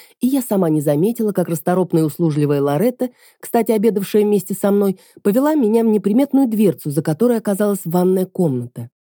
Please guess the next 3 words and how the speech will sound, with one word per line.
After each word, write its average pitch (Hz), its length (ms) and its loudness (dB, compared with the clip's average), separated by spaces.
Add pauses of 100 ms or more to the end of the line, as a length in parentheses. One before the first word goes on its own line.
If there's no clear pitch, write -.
(840)
Большая 196 460 0
деревянная 208 560 0
лохань 214 480 0